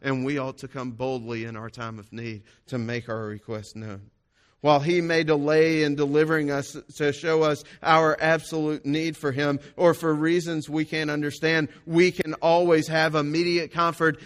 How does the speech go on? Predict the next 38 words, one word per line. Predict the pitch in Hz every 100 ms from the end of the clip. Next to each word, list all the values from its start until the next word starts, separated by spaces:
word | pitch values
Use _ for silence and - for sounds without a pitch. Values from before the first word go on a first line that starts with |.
| -
uh, | 151 160
confidence | 175 175 165 160 151 147 -
and | 160 156
calm | - 180 180 170
assurance | 151 - 185 170 156 - -
that | 175 160
when | 170 160
we | 165 180
flee | - 170 175
to | 160
God | 139 160 170 160 147 - - -
for | - 170
our | 165 156 151 147
refuge | 151 165 170 175 156 143
and | 143 143
strength, | - 175 165 147 - - _
we | 143 143 160 165 165 170 160 _ _ _ _
have | 156 156
an | 139
advocate | 135 135 123 120 - 107 _ _ _ _
that | 117 131
will | 113 117
answer | 117 127 - 120 104
our | 104
prayers. | - 107 92 92 _ _ _ _ _ _ _ _ _
During | 139 156 151 147
an | 139
earthquake | 147 147 - 143 135
a | 127
few | 156
years | 147 143 151 147
ago, | 135 139
the | 135
inhabitants | 139 147 156 147 143 139
of | 147 139
a |
small | 139 151 151 151
village, | 139 147 151 139